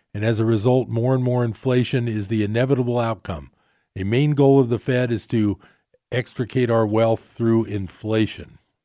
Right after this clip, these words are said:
So then he goes on with a stabilize banking and destabilize banking, create employment and to create unemployment.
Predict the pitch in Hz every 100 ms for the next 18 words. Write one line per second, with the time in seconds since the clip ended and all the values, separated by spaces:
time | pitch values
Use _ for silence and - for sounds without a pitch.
0 | _ _ _ _ _ _ _ _ _ _
1 | _ _ _ _ _ _ _ _ _ _
2 | _ _ _ _ _ _ _ _ _ _
3 | _ _ _ _ _ _ _ _ _ _
4 | _ _ - 131 120 123 113 117 110 117
5 | 107 104 98 92 - 127 123 117 113 113
6 | 98 98 107 110 120 110 107 92 87 113
7 | 110 - 117 107 107 104 101 98 104 101
8 | 107 101 - 107 107 110 104 113 110 107
9 | 101 95 92 - 101 95 95 95 87 -
10 | 90 87 85